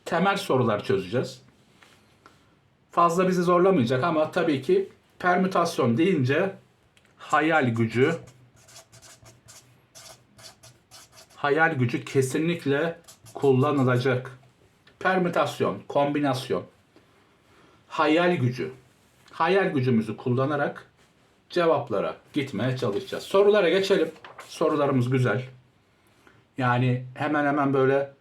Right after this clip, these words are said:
farklı soru tipleri yapmaya çalıştım. Birinci soruda beş farklı mektup üç posta kutusuna kaç farklı şekilde atılır diyor.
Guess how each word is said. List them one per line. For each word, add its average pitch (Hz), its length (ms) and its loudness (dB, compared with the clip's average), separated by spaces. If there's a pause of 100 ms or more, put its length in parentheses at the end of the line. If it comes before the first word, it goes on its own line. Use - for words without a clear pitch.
(220)
farklı 127 380 -4
soru 123 240 -2
tipleri 95 320 -6
yapmaya 85 340 -6
çalıştım. - 440 -8 (1900)
Birinci 240 440 4
soruda 139 580 2 (680)
beş 185 420 2
farklı 170 600 0
mektup 135 480 -2 (1200)
üç 220 300 0
posta 185 440 0
kutusuna 147 480 -4
kaç 196 260 -2
farklı 160 360 -4
şekilde 127 400 -2
atılır 101 400 -4
diyor. - 140 -20